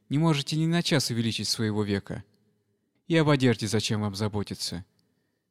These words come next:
Цветы полевые не работают, не придут, а разукрашены так,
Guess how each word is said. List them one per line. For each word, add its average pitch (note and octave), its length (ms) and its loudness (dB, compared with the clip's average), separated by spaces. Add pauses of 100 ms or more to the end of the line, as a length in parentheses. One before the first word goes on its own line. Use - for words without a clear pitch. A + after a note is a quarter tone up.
(100)
Цветы D#3+ 300 -2
полевые E3 420 4
не D#3 120 2
работают, D#3 640 0 (340)
не A#2+ 140 0
придут, C3 520 -2 (400)
а C3 140 2
разукрашены C3 680 2
так, - 340 -2